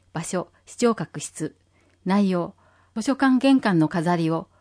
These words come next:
折り紙など使って作ります。定員二十人。申し込み、十月一日木曜から。長期休館のお知らせ。十月五日月曜から九日金曜まで。蔵書点検のため、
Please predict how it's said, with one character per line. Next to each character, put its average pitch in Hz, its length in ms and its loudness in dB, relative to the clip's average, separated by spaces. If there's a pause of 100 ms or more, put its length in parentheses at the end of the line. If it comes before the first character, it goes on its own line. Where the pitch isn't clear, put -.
(140)
折 220 220 6
り 254 40 8
紙 262 200 8
な 247 120 4
ど 240 100 2
使 - 200 -6
っ 226 60 -4
て - 160 -8
作 - 240 -8
り 147 100 6
ま 143 120 0
す。 - 200 -16 (800)
定 254 220 2
員 160 320 2
二 165 140 0
十 190 180 2
人。 170 280 2 (520)
申 220 160 2
し - 120 -8
込 196 140 -4
み、 185 200 -2 (340)
十 262 180 4
月 277 220 2
一 254 240 -4
日 180 220 0
木 156 280 2
曜 220 160 2
か 160 140 -10
ら。 127 160 -14 (1400)
長 277 180 2
期 208 140 -10
休 226 200 2
館 220 220 2
の 160 120 2
お 156 40 -4
知 - 140 -6
ら 165 120 -2
せ。 - 220 -10 (880)
十 262 160 4
月 233 260 0
五 175 200 -6
日 196 140 -2
月 185 260 -2
曜 220 160 4
か 196 140 -4
ら 175 160 -6 (120)
九 262 320 2
日 226 120 -2
金 247 240 2
曜 175 140 4
ま 135 140 -2
で。 - 160 -18 (800)
蔵 240 160 2
書 220 160 -2
点 214 220 0
検 208 220 2
の 196 80 -2
た 185 120 -2
め、 165 220 -2